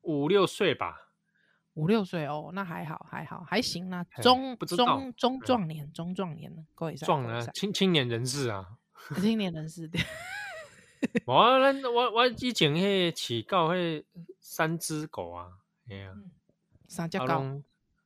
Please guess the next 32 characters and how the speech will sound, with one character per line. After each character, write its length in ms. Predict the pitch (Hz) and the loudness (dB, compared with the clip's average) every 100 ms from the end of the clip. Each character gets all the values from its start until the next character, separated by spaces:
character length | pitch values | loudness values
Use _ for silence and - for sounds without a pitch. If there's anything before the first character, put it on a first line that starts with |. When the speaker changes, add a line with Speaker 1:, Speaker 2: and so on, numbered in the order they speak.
| _ | _
Speaker 1:
嘿 240 | 127 139 | -2 0
啊， 240 | 143 139 139 | 0 -2 -2
啊， 60 | |
我 100 | 147 | -2
大 140 | 151 104 110 | 0 0 2
汉 140 | 113 | 0
的 40 | 110 | -2
时 140 | 107 | -6
阵 220 | 104 113 | -6 -6
呢， 100 | 110 | -8
就 180 | 101 110 - _ _ - _ | -8 -10 -10 _ _ -20 _
接 220 | - 127 143 | -4 0 2
二 120 | 123 | 0
连 220 | 98 98 | -4 -10
三 240 | - 107 | -6 -6
就 160 | 107 107 | -4 -8
往 260 | - 101 101 | -6 -8 -10
生 260 | 98 98 98 | -12 -14 -14
去。 160 | - | -18
Speaker 2:
就 100 | - - | -16 -8
翘 220 | 165 165 | -6 -6
去， 260 | 165 170 175 | -8 -16 -12
嘿。 260 | 165 156 - _ _ _ _ _ | -12 -12 -18 _ _ _ _ _
Speaker 1:
嘿， 120 | 110 110 | -8 -8
翘 260 | - 117 135 | -2 -2 -2
去 260 | - 92 90 | -4 -10 -14
啊， 100 | 87 | -16
嘿 180 | 95 | -16
啊， 120 | 87 87 | -18 -6
转 100 | - 127 | -2 -2
来 180 | 101 104 | -2 0
转 100 | - | 2